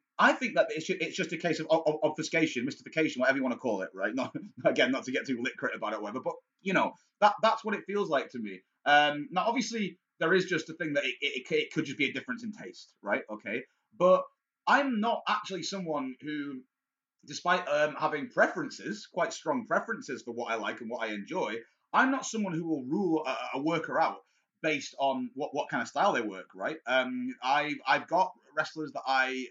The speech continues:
whose work I adore that have worked in just about every style that you can imagine, even if there's more, uh, uh, of one type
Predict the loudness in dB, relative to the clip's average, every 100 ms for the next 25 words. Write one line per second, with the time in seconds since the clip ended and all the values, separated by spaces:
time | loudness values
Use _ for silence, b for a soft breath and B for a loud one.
0 | -12 -10 -12 -4 -2 0 0 0 -2 -6
1 | -6 -8 -6 -6 -6 -8 -8 -10 -6 -6
2 | -6 -6 -6 -6 -8 -12 -4 -4 -4 -6
3 | -6 -6 -6 -6 -6 -12 _ _ _ -8
4 | -2 0 0 -2 -4 -4 -4 -4 -4 -4
5 | -2 -2 -4